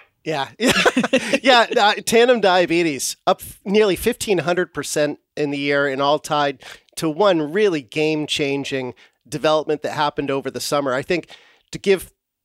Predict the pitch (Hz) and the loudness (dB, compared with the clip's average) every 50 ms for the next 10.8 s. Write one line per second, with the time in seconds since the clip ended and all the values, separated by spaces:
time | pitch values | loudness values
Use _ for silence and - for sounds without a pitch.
0 | - - _ - 359 254 185 165 165 170 170 151 - 180 165 143 - 156 160 160 | -20 -20 _ 0 2 4 4 6 4 4 2 0 0 -2 -2 -2 -2 0 0 0
1 | 147 151 147 - 151 147 151 151 - - 156 143 143 120 143 143 139 - 170 160 | 0 0 0 2 2 2 2 0 0 0 0 0 0 -2 -4 -4 -4 -2 -2 0
2 | 160 156 - 156 147 147 143 - 151 151 147 143 143 135 - - 151 143 139 - | 0 0 0 0 2 0 0 -2 -2 -4 -4 -4 -6 -6 -6 -4 -4 -4 -4 -4
3 | - 160 151 131 - 151 156 151 - 214 220 160 - - - - - - _ _ | -8 -8 -8 -8 -4 -4 -4 -2 -2 -2 -2 -2 -2 -6 -10 -16 -16 -18 _ _
4 | - 143 143 135 135 139 143 135 - 151 143 135 - 147 147 143 147 - - - | -6 -4 -2 -2 -2 -2 -4 -4 -4 -4 -6 -4 -4 -4 -4 -4 -4 -6 -10 -10
5 | - - 139 135 131 131 131 131 135 - - - 156 - - 165 156 - - 160 | -6 -2 -2 0 0 0 0 -2 -4 -6 -8 -12 -14 -10 -6 -6 -6 -4 -4 -6
6 | 147 143 143 139 139 143 139 135 139 131 127 135 139 139 135 - - 127 123 - | -4 -4 -4 -4 -4 -4 -4 -4 -6 -6 -6 -6 -6 -6 -6 -6 -6 -6 -6 -6
7 | 147 143 - 139 131 127 - - 151 147 139 - 139 143 143 160 160 143 135 127 | -8 -10 -8 -8 -10 -8 -6 -4 -4 -4 -4 -2 -2 -2 -2 0 0 -2 -2 -2
8 | 120 - 120 117 123 135 147 - - - - - _ _ - 147 143 143 139 143 | -4 -6 -8 -8 -8 -8 -10 -10 -12 -18 -20 -20 _ _ -6 -2 0 0 0 0
9 | 143 143 139 139 - 135 131 - - - - 123 123 151 160 156 - - 135 131 | 0 -2 -2 -2 -4 -6 -8 -10 -12 -18 -14 -8 -6 -4 -4 -4 -4 -4 -2 0
10 | 139 160 180 185 160 139 127 127 - - 120 123 117 117 127 135 | 2 2 2 0 0 -2 -4 -6 -8 -10 -8 -8 -8 -8 -8 -12